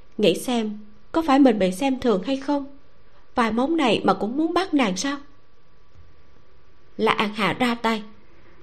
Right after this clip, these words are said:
cũng không tính là ra tay, mà hắn chỉ ném một sợi triền yêu thần ra,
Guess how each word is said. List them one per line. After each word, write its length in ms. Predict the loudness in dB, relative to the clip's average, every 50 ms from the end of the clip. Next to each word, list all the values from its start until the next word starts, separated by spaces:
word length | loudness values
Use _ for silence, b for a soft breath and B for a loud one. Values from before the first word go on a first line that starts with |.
| -2 2
cũng 140 | 2 4
không 260 | 4 4 2 4 6 6
tính 160 | 6 6 6
là 180 | 6 4 2
ra 200 | 4 2 2 2
tay, 300 | 2 2 2 2 2 2 -2 -8 b b b b b b
mà 240 | 0 2 4 4 4
hắn 280 | 4 2 0 2 2 2 2
chỉ 100 | 2 0
ném 260 | 2 4 4 4 6
một 160 | 6 4 4
sợi 200 | 4 2 2 2
triền 280 | 4 4 4 4 4 4
yêu 160 | 2 2 2 2
thần 240 | -2 -4 -4 -4 -2
ra, 220 | -2 -2 -2 -4